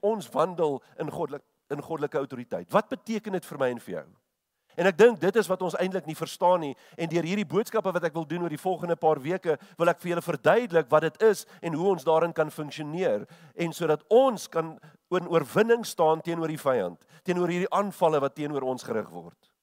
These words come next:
Want as ek en jy nie in, in autoriteit funksioneer nie, sal ons nooit in ons lewe in oorwinning kan leef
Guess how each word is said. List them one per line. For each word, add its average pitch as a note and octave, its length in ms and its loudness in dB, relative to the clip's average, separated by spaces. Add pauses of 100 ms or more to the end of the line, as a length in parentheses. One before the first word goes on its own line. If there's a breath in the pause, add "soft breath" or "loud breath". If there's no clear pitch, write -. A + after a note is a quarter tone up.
(380 soft breath)
Want F#3 220 6
as - 180 -4
ek B3 240 0
en A3 80 -6
jy F3+ 160 0
nie F#3+ 140 -4
in, E3 160 -4 (260)
in D3 240 -6
autoriteit E3 600 -2
funksioneer D#3 580 -4
nie, C#3 80 -4 (160 loud breath)
sal D3+ 220 2
ons - 160 -6
nooit G3+ 340 0
in F3 80 -2
ons C3 160 -6
lewe D3+ 240 0
in C#3 80 -2
oorwinning A#2+ 360 -2
kan G2+ 120 -8
leef F2 240 -16